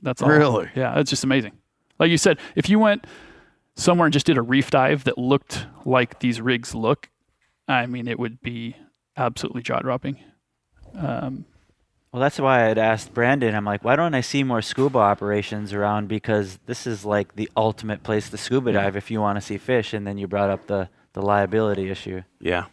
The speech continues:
Speaker 1: Huge
Speaker 3: Yeah.
Speaker 1: liability issue. And
Speaker 3: But
Speaker 1: people, you know, people that are really experienced rig diving dive these rigs and have issues. So
Speaker 2: Yeah.
Speaker 1: it's one of those things of they
Speaker 2: What
Speaker 1: get
Speaker 2: are the issues you run into f-, scuba diving?
Speaker 1: Um, you get hung up. Well, one
Speaker 3: Current.
Speaker 1: depends on how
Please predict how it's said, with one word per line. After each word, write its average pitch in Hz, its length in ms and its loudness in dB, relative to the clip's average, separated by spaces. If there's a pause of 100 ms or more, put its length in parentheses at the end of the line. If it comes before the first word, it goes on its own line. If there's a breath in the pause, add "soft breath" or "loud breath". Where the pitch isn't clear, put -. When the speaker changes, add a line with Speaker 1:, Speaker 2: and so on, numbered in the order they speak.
Speaker 1:
Huge - 320 -6
Speaker 3:
Yeah. 143 80 -4
Speaker 1:
liability 131 320 -6
issue. 139 220 -6 (180)
And 165 120 2
Speaker 3:
But - 20 0
Speaker 1:
people, 196 400 4
you 160 100 2
know, 151 80 2
people 196 240 2
that 165 100 6
are 135 80 2
really 151 200 4
experienced 131 360 -2
rig 151 180 2
diving 123 300 0 (300)
dive 127 220 2
these 120 180 -2
rigs 120 180 -6
and 123 60 -8
have - 140 -8
issues. - 320 -10 (320)
So - 180 -4
Speaker 2:
Yeah. 127 60 -2
Speaker 1:
it's 127 120 -8
one 131 120 -6
of 127 60 -8
those 123 160 -8
things 127 220 -8
of 123 140 -6
they 127 140 2
Speaker 2:
What 156 140 6
Speaker 1:
get 151 100 4
Speaker 2:
are - 20 2
the 139 100 6
issues 131 280 0
you 110 80 4
run 107 120 4
into 101 240 2
f-, - 220 -10
scuba 113 300 -2
diving? - 380 -6 (260)
Speaker 1:
Um, 131 420 0
you 139 80 -2
get 139 160 2
hung 175 240 4
up. 175 340 2 (120)
Well, 151 240 6
one 185 400 2 (760)
Speaker 3:
Current. - 180 -12
Speaker 1:
depends 170 300 2
on 143 120 2
how 135 340 2